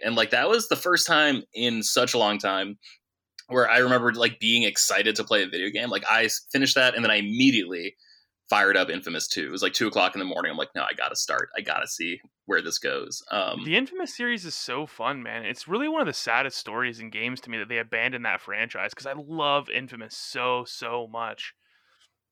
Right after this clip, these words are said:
Speaker 1: Yeah, it really,
Speaker 2: Um,
Speaker 1: like, honestly, like, I'm a huge Vita proponent, and, like, man, they should have just, like, retired that series to the Vita.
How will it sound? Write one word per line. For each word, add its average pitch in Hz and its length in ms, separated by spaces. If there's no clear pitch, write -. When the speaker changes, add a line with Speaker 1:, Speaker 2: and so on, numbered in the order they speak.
Speaker 1:
Yeah, 131 220
it 127 220
really, 147 220
Speaker 2:
Um, 123 60
Speaker 1:
like, 123 220
honestly, 147 320
like, 117 200
I'm 120 140
a 139 40
huge 120 420
Vita 104 260
proponent, 143 580
and, 104 120
like, 95 180
man, 98 280
they 92 100
should 147 200
have 131 100
just, 110 240
like, 92 240
retired 98 640
that 90 220
series 98 440
to 98 100
the 85 80
Vita. 90 500